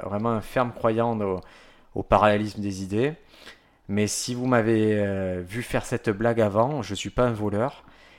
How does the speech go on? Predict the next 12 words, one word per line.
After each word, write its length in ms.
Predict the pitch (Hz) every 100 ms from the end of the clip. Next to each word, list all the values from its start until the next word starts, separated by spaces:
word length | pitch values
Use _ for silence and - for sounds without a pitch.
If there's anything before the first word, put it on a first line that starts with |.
| _
Et 1160 | - 110 135 131 131 123 120 110 107 101 98 104
effectivement, 680 | - 113 - - 104 180
la 160 | 185 104
blague, 320 | 95 123 151
elle 160 | 104 98
est, 440 | 98 92 92 - -
elle 200 | 101 104
est 100 | 101
super, 920 | - - 190 - _ 170 165 151 139
euh, 140 | 131
similaire, 500 | 123 - 104 123 135
hein. 160 | 107